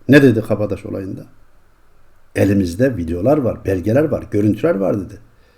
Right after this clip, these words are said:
"Camide içki içtiler." dedi. "Türbanlı bacıma, başörtülü bacıma saldırdılar." dedi. Nerede? Nerede? Kaç yıl geçti aradan?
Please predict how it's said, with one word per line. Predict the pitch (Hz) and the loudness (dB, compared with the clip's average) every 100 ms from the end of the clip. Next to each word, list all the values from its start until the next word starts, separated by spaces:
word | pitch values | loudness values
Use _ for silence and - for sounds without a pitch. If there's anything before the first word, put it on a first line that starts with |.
| _ _ - - - - | _ _ -20 -20 -20 -20
"Camide | - 110 107 95 107 147 | 0 4 6 6 6 4
içki | 104 - 208 | 2 0 0
içtiler." | 202 - 226 214 | 0 0 0 2
dedi. | 175 117 - - - - - - _ - - - - - - - - - - | 0 -2 -8 -20 -20 -20 -20 -20 _ -20 -20 -20 -20 -20 -20 -20 -20 -20 -8
"Türbanlı | - 123 131 127 127 147 | 4 6 8 8 6 6
bacıma, | 110 98 98 123 156 92 | 4 4 4 4 4 4
başörtülü | 117 113 143 - 135 123 | 0 2 0 2 -2 2
bacıma | 104 101 147 | 2 6 6
saldırdılar." | 175 - 196 190 - 180 131 | 4 2 0 0 -2 -2 -2
dedi. | 98 - - - _ _ - - - - | -6 -14 -20 -20 _ _ -20 -20 -20 2
Nerede? | - 131 135 180 - - _ _ - - - _ _ _ - - - - - - _ - - - | 4 4 4 0 -8 -20 _ _ -20 -20 -20 _ _ _ -20 -20 -20 -20 -20 -20 _ -20 -12 4
Nerede? | 139 170 175 185 - - - - - - - - - - - - - - - - - - _ _ - - - | 6 8 6 4 -6 -20 -20 -20 -20 -20 -20 -20 -20 -20 -20 -20 -20 -20 -20 -20 -20 -20 _ _ -20 -20 4
Kaç | 196 196 | 4 6
yıl | 170 | 2
geçti | 143 139 - | 6 4 4
aradan? | 135 127 165 190 | 4 4 2 0